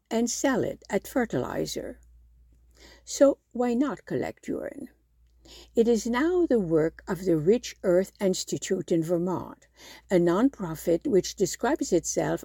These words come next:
as engaging in research, education, and technological innovation to advance the use of human waste as a resource.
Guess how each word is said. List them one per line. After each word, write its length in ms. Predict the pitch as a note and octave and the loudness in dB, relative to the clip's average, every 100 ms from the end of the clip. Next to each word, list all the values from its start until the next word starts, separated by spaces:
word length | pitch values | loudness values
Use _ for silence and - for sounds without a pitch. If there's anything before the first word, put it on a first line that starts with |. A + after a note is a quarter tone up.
| - | -4
as 440 | D#3+ D3 E3 - - - | -4 -2 -2 -4 -8 -2
engaging 720 | D#3+ D#3+ G#3 B3+ C4+ C4+ B3 | 0 2 4 4 4 4 4
in 160 | F3+ | 0
research, 720 | D#3 D3 - B3+ D#4 - - _ - - | -2 -2 2 2 2 -6 -16 _ -16 2
education, 840 | F3 D#3 D#3+ A3 A#3 - C4 B3+ C4 - - - | 2 2 2 4 4 2 0 0 -2 -8 -20 -4
and 240 | G3 F#3 F#3+ | 2 2 2
technological 960 | B3 - A3 G3+ G3+ A#3+ B3+ A#3 G3+ | -4 -4 -2 0 0 -2 -2 2 4
innovation 800 | F3+ E3 D3+ C#3+ D#3 - D4 C4+ - - - - - | 4 2 0 0 -2 -2 0 0 0 -12 -20 -20 -2
to 160 | A#3 - | 0 2
advance 640 | E3+ D3 F#3+ A#3+ D4+ - | -2 2 2 4 2 0
the 160 | B3+ A#3 | 0 0
use 440 | G3 G#3 A3+ A#3 - | 4 4 2 -2 -8
of 200 | E3 D3+ | -8 -2
human 480 | E3 A3+ C4 A#3+ G3+ | 2 4 4 2 2
waste 480 | F3 F3 - - - - | 4 2 0 -12 -14 -4
as 220 | E3 E3+ | 0 4
a 100 | F3 | 4
resource. 880 | C#3+ A#3+ - B2+ A#2+ - - - | 2 -2 -2 -6 -8 -10 -12 -14